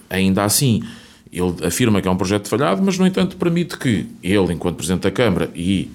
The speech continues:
o seu vereador Francisco Queiroz façam uma estratégia local de habitação onde volta a colocar um edifício lá. E mais outro em Valfigueiras. Porque depois há outro.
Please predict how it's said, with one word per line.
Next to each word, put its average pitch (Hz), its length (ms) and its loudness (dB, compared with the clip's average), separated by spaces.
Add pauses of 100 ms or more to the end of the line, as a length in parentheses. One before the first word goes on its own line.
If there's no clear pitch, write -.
o 71 80 -10
seu 82 180 -2
vereador 85 340 0
Francisco 76 340 -6
Queiroz 90 380 0 (380)
façam 95 420 0
uma 92 100 0
estratégia 104 360 -2
local 117 180 0
de 131 60 0
habitação 165 320 0
onde 170 120 0
volta 180 200 0
a - 20 -2
colocar 185 300 0
um 185 80 0
edifício 208 420 -4
lá. 226 180 -2 (360)
E 98 80 0
mais 85 280 0
outro 107 220 4
em - 20 6
Valfigueiras. 185 680 2 (540)
Porque - 160 -2
depois 87 200 0
há 123 80 6
outro. 185 480 4